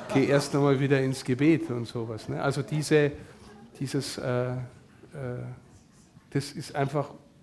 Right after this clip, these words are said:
einfach lebensnotwendig. Ich kann nicht anders sagen, dass, und, und ja, in der Kirche, auch da, ähm, „Herr, lehre uns beten.“ Die einzige Frage, die die Jünger dem Herrn stellen,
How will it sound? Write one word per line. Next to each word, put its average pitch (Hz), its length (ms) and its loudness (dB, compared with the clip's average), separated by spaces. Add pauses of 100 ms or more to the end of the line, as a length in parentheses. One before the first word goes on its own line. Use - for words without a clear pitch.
(140)
einfach 143 380 -2
lebensnotwendig. 139 1300 2
Ich 120 140 -10
kann 139 220 -4
nicht 135 200 -8
anders 135 400 -8
sagen, 131 320 -6
dass, 127 180 -12 (640)
und, 151 260 2 (460)
und 139 180 -2
ja, 135 300 6
in 165 160 4
der 156 120 6
Kirche, 175 560 2 (340)
auch - 180 0
da, 151 420 2 (600)
ähm, 131 640 -2
„Herr, 135 240 0
lehre 143 400 6
uns 143 180 0
beten.“ 156 380 -2
Die 120 100 -4
einzige 135 400 -6
Frage, 131 540 -2 (260)
die 135 80 -4
die 127 140 -6
Jünger 139 200 -2
dem 131 160 -2
Herrn 131 200 -4
stellen, 139 540 -6